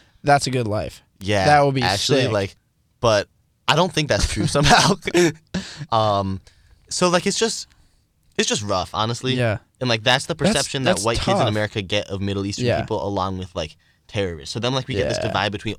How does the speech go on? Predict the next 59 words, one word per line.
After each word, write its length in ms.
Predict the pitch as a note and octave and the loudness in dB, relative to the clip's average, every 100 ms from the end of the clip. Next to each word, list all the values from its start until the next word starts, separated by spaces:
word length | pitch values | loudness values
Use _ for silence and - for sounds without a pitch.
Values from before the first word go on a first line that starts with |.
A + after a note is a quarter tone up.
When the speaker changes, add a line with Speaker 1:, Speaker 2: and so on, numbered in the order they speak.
| - | -4
Speaker 2:
old 180 | G#2+ G#2 | -4 -2
Middle 240 | G2+ G2 | -4 -4
East, 140 | G2 | -8
which, 160 | G2 - | -10 -10
like, 100 | G2 | -6
must 200 | G2 F2+ | -6 -8
have 80 | F#2 | -8
been 100 | F#2+ | -8
some 180 | G#2+ G2 | -6 -6
romantic 400 | F#2+ F#2 F#2 D#2 | -6 -6 -8 -8
place 220 | F#2+ - | -8 -6
with 160 | F2+ D#2+ | -10 -8
genies 360 | G#2 G2+ G2 | -6 -4 -4
and 120 | F2 | -6
bottles 340 | F2 F2+ G#2 A2 | -4 -2 -4 -6
and 80 | A2+ | -8
stuff, 260 | B2+ C3+ | -2 -2
Speaker 1:
Uh-huh. 140 | B2+ G2+ - | -2 -6 -6
Speaker 2:
and 80 | G#2 | -4
then 120 | G2+ | -2
new 100 | G#2+ | -2
Middle 200 | G2+ G2 | -4 -4
East, 120 | G2 C3 | -6 -4
which 100 | C3+ | -2
Speaker 1:
And 80 | |
Speaker 2:
must 100 | C3 - | -2 -2
Speaker 1:
now 40 | |
Speaker 2:
just 120 | - | -4
be 80 | G2 | -4
Speaker 1:
blow 100 | G2 | 2
Speaker 2:
all 60 | B5+ B5+ G2+ | 6 6 6
Speaker 1:
it 40 | |
up. 180 | D#2+ - _ _ | 2 -4 _ _
Speaker 2:
Right. 320 | G2 G2+ - _ _ _ | -4 -2 -4 _ _ _
Which 160 | A#2+ C3+ | -4 -2
is, 120 | E3+ | 2
like, 240 | D3 B2+ - _ | 2 2 -4 _
both 220 | E3+ G3 | 2 4
narratives 420 | D3+ D3 C#3+ C3+ | 2 2 2 0
are 60 | A2+ | -4
complete 400 | G#2+ G2 B2 E2+ | -6 -4 -4 -4
B 160 | G#2 G2+ | -2 0
S. 280 | G#2 - - | -2 -4 -8
Speaker 1:
Yeah. 220 | C#3 B2+ E2 | -4 -4 -2
Speaker 2:
And 40 | A#2 | -2
I 40 | |
think 180 | B2 D#3+ | 0 -2
the 100 | A2 | -4
first 300 | - G#2 G2 | -4 -6 -4
one 140 | G#2+ F#2+ | -2 -2
honestly 320 | F#2 E2+ F#2+ | -2 -6 -10
feeds 240 | G2+ F2+ | -8 -10
the 80 | F#2 | -8
second 300 | - G2 F#2+ | -8 -6 -6
one 100 | F#2 | -6
in 60 | F2+ | -8
some 140 | F2 | -10
harmful 320 | F#2 F2+ E2 | -10 -10 -12
ways. 320 | E2+ F#2 - | -14 -14 -14